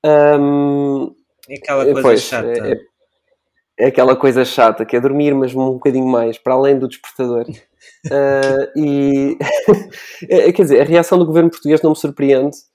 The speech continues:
Speaker 1: ah, porque, quer dizer, o governo português, ah, tem lidado tão mal, seja pela ausência de um plano de vacinação que seja eficaz ou por um plano atual de vacinação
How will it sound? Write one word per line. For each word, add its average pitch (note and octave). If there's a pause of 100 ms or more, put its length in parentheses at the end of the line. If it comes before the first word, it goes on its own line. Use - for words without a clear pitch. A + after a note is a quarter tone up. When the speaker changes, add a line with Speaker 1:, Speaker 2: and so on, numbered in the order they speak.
(280)
Speaker 1:
ah, C#3
porque, C#3+
quer D3
dizer, B2
o -
governo C#3
português, C#3 (300)
ah, C#3 (260)
tem C3+
lidado C3+ (100)
tão D3
mal, B2+ (580)
seja B2
pela B2+
ausência C3
de B2+
um B2+
plano C3
de B2
vacinação B2+
que B2
seja B2
eficaz B2
ou B2+
por C3
um C3
plano C3+
atual C3
de A#2+
vacinação B2+